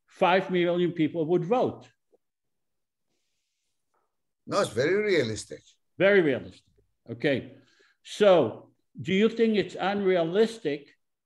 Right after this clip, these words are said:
Speaker 1: that three hundred parliament members will be elected?
Speaker 2: Again,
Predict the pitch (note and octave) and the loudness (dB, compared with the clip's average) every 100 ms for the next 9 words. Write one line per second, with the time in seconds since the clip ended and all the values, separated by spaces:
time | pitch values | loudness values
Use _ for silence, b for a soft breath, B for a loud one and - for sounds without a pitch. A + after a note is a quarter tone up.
0 | _ _ _ _ - D3 D#3+ - G3 F#3+ | _ _ _ _ -6 -2 -2 0 2 4
1 | G3+ G3+ F#3 - G#3 A3+ G#3 E3+ D3 C#3 | 2 2 2 2 4 4 4 4 2 2
2 | C3 B2 A2+ G#2 - _ - F3 E3+ E3 | 0 -2 -4 -10 -18 _ 2 4 4 2
3 | D#3 C3+ C#3+ B2 - G2 - _ _ _ | 0 2 0 -4 -10 -14 -14 _ _ _
4 | _ _ _ _ _ _ _ _ _ _ | _ _ _ _ _ _ _ _ _ _
5 | _ _ _ _ _ _ _ _ _ _ | _ _ _ _ _ _ _ _ _ _
6 | _ b b b - B2+ F#3 B3+ G#3 G#2 | _ b b b -8 2 4 4 2 -2
7 | - | -8